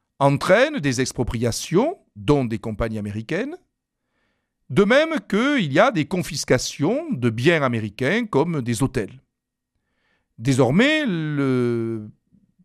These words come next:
puissant voisin américain estime que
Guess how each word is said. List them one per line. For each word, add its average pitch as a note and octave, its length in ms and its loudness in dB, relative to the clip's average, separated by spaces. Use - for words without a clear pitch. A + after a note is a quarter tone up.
puissant D#3 460 0
voisin B2+ 340 2
américain A#2+ 560 -2
estime B3 500 0
que C#3 360 2